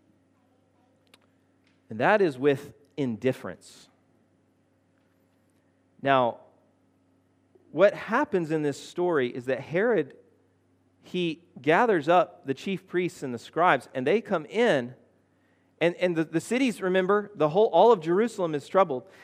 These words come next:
They're, they know, they've heard what's going on. And he asks them,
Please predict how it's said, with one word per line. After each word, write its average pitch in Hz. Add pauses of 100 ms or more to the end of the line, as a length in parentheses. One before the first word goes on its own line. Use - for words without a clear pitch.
(160)
They're, 196 (140)
they 175
know, 254 (540)
they've 202
heard 214
what's 180
going 143
on. 131 (1300)
And 135
he 151
asks 156
them, 123